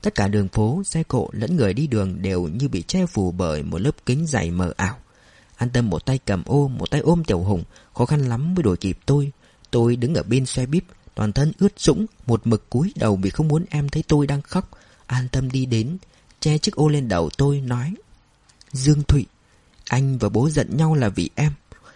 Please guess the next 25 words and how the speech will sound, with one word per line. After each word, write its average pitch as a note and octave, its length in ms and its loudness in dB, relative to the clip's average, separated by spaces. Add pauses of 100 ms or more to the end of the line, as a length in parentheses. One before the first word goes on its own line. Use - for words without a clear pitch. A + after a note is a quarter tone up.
(140)
Em C3 260 0
cảm G2+ 240 -2
thấy B2 160 2
rất F#3 240 0
đau D3+ 180 2
khổ. G2+ 320 0 (420)
Dù G2 260 4
sao C#3 280 2
ông C3 140 0
ấy B2+ 240 2
cũng C3+ 120 0
là B2+ 200 0
bố A2 300 2
anh, D3+ 120 0 (600)
đã C#3+ 300 0
sinh D3+ 320 2
ra C3+ 200 0 (100)
và F#2 100 -2
nuôi C3+ 200 2
nấng C#3+ 240 0
anh C#3+ 200 -2
hai C#3+ 200 -2
mươi C#3+ 120 2
mấy C3+ 160 0
năm. D#3 220 -2